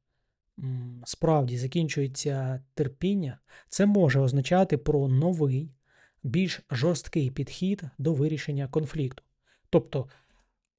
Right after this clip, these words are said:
можливо, закінчується вже момент, коли, м, закінчується момент мирних перемовин,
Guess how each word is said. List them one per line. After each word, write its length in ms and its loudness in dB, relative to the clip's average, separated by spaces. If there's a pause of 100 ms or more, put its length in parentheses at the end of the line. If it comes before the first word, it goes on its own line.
можливо, 680 6 (100)
закінчується 1040 2
вже 220 2
момент, 400 0
коли, 480 0
м, 460 -4 (300)
закінчується 680 0
момент 440 0
мирних 420 0
перемовин, 640 0